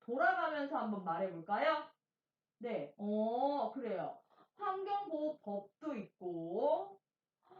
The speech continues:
나라에서 그렇습니다. 환경을 아끼자는 약속도 하고, 어, 에너지 효율 등급을 매기는 것도 보고 있었어요.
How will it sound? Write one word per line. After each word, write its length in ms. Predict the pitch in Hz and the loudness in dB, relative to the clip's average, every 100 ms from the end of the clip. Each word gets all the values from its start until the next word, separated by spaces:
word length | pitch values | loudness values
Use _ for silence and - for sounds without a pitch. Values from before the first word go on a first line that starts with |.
| - _ | -20 _
나라에서 1160 | 190 202 262 311 294 - 226 202 214 254 262 | 0 2 4 4 2 0 0 2 4 4 2
그렇습니다. 1040 | 254 247 339 285 285 277 196 175 180 254 254 | 0 -2 -2 -8 -12 -6 -2 0 2 2 2
환경을 420 | 294 349 339 330 | -4 -2 2 2
아끼자는 600 | - - 254 233 220 202 | 0 -4 -6 -4 -2 -2
약속도 880 | 156 - - _ _ - 262 - 220 | -4 -6 -10 _ _ -16 -16 -6 -6
하고, 840 | 208 160 156 156 185 254 359 370 359 _ _ _ _ _ _ _ _ _ - | -4 -8 -8 -6 2 4 4 0 -12 _ _ _ _ _ _ _ _ _ -4
어, 520 | 233 254 302 311 - | 2 8 10 10 6
에너지 560 | 185 208 285 349 370 370 | 2 2 4 2 2 0
효율 340 | 370 359 359 | 2 2 2
등급을 800 | 302 254 247 285 233 220 220 226 | 0 -2 -2 -4 0 2 2 0
매기는 440 | 185 160 233 294 277 | -2 -4 -4 -4 -2
것도 280 | 269 254 | -2 -4
보고 280 | 196 185 190 | -6 -6 -4
있었어요. 1120 | 180 180 160 - 156 151 160 185 202 - - | -4 -6 -14 -8 -6 -4 -2 2 2 0 -4